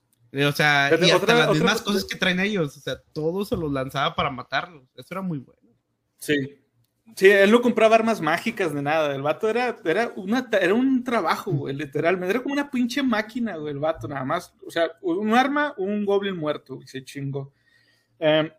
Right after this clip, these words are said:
Speaker 2: otra parte que me gustó mucho es el diálogo cuando se, cuando se encuentra por primera vez con la elfa, el enano y, y el, el lizard.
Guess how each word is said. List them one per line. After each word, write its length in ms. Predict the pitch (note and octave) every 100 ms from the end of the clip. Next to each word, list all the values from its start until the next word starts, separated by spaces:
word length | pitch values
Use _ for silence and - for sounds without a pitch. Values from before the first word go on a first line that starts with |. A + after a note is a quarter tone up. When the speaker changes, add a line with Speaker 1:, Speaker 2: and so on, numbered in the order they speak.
| _ F3 F#3
Speaker 2:
otra 240 | F#3 G#3+
parte 200 | A3+ A3
que 80 | A#3+
me 80 | A3+
gustó 240 | E3+ G#3
mucho 480 | G#3 A3 A#3+ C#4 - _ _ _ _ _ _ D#3+
es 160 | D#3
el 100 | G#3
diálogo 380 | G3+ F#3+ G#3+ A3
cuando 220 | G3+ E3+
se, 280 | C#3 D#3+ E3+
cuando 220 | D#3+ D3+
se 80 | C#3+
encuentra 320 | D3 D#3 F#3
por 160 | G3+ G3
primera 300 | D#3 D#3 F3
vez 200 | F3 E3+
con 160 | G3
la 160 | E3 D3+
elfa, 280 | F#3+ G3+ G#3+
el 80 | F#3+
enano 480 | D#3 E3+ F#3+ G#3 E3
y, 160 | D3 D3+ D#3 C#3+
y 60 |
el, 320 | C3 B2+ B2+ C3
el 240 | B2+ C3
lizard. 320 | F#3+ - D#3